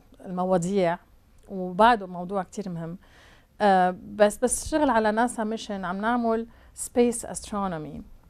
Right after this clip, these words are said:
يعني في، آه، س-، تلسكوب انبعت على عطارد،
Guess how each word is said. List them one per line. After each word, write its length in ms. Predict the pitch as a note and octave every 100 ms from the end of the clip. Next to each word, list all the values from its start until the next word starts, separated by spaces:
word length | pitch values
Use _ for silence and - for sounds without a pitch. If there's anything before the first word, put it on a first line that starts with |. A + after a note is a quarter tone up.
| - -
يعني 320 | G3+ E3+ E3+
في، 640 | E3 - G3 F3 E3 D#3 D3 - - - - -
آه، 420 | - F3 D#3+ F#2+
س-، 200 | - - - -
تلسكوب 540 | - A#3+ B3 - A#3 G#3+
انبعت 640 | F#3 F#3 G#3+ A#3 G3 - - - - - _ -
على 260 | E3 F3
عطارد، 600 | D#3 E3 F3 E3 D#3 D3+